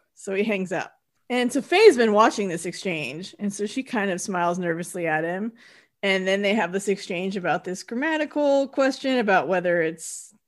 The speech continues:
oft times or oftentimes. But then there's a police band, and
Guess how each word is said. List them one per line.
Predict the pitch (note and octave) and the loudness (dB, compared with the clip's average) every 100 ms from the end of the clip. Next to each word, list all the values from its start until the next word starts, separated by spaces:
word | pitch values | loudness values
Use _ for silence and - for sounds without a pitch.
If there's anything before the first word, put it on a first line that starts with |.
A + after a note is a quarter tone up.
| _ - | _ -2
oft | A3 A#3 A3+ - - | 2 2 0 -16 -4
times | A#3+ A#3 A3 G#3+ A3 | 0 2 0 0 -2
or | G3+ - | -2 0
oftentimes. | E3+ G3+ - G3 G#3 F#3+ G3 G3 F#3+ | -2 -2 -6 -6 -6 -6 -6 -6 -8
But | - G#3 | -4 0
then | A#3+ B3 | 2 2
there's | B3+ C4 | 2 2
a | B3 | -2
police | - C#4 F4 F4+ | -2 0 2 0
band, | - F#3+ F#3 F3+ G3+ G#3+ _ _ _ _ _ - | 0 0 0 0 -2 -4 _ _ _ _ _ 0
and | A3 G3+ F#3+ F#3+ | 4 4 4 0